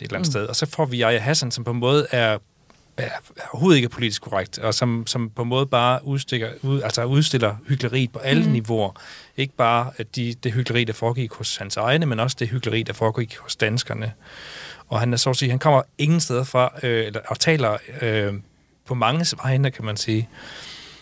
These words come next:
Speaker 1: Øh, så vi fik på en måde sådan en... Altså, der kom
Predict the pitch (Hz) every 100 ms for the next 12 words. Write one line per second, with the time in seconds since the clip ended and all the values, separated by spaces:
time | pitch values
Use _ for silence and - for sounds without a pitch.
0 | - - 117 110 107 110 127 120 185 175
1 | 147 127 147 160 131 120 110 104 107 104
2 | - - - - - - - - _ -
3 | - 127 - 165 160